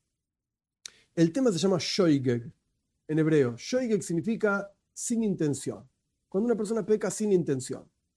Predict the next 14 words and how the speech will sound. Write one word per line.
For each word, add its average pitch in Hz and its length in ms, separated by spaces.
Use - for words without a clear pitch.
¿Qué 220 100
quiere 226 140
decir 151 140
que 143 60
la 131 100
persona 131 260
pecó 131 220
sin 139 180
intención? 123 600
Hay 135 120
dos 233 220
tipos 196 300
de 147 60
shoigeg. 123 480